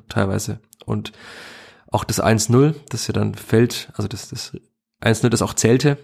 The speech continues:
man hat ja eigentlich zwei eins null geschossen, aber das ist ja auch entstanden dadurch, dass man halt einfach sehr aggressiv nach vorne verteidigt hat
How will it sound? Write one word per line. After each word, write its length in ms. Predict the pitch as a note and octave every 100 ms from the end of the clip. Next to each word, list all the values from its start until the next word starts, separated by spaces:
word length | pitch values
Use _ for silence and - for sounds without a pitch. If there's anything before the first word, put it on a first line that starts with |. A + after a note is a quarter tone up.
| -
man 120 | A2+
hat 100 | G#2
ja 60 | G#2
eigentlich 280 | G#2 -
zwei 320 | - - A2+ -
eins 240 | A#2 -
null 140 | A#2 B2
geschossen, 460 | A#2+ A#2 B2+ B2+ - - - - -
aber 160 | -
das 140 | G#2 -
ist 140 | G#2
ja 80 | G2
auch 100 | -
entstanden 360 | B2 - A2 A2
dadurch, 140 | G#2+
dass 160 | G#2 G#2+
man 80 |
halt 100 | A2
einfach 200 | - A2
sehr 160 | G2+ -
aggressiv 340 | A2+ A2 B2
nach 100 | A#2+
vorne 240 | A2 A#2+ C#3
verteidigt 460 | A2 A2 G#2 -
hat 200 | B2+ -